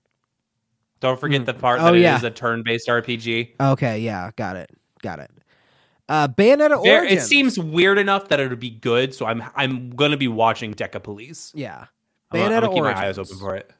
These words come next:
Speaker 2: Bayonetta Origins. Comes out in ten days.
Speaker 1: Cool.
Speaker 2: Cool. Splatoon three D L C. And I've had, like, Neo,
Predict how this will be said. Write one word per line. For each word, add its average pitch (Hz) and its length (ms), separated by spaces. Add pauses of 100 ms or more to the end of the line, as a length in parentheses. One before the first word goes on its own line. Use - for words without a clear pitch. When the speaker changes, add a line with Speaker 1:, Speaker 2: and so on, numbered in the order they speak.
(100)
Speaker 2:
Bayonetta 165 480
Origins. 110 440
Comes 156 200
out 180 140
in 175 80
ten 190 180
days. 185 460 (1800)
Speaker 1:
Cool. 208 280 (300)
Speaker 2:
Cool. - 280 (1300)
Splatoon 254 1080
three 240 500
D 147 260
L 87 180
C. 71 400 (460)
And 254 180
I've 254 220
had, 277 280 (320)
like, 180 320 (140)
Neo, 190 640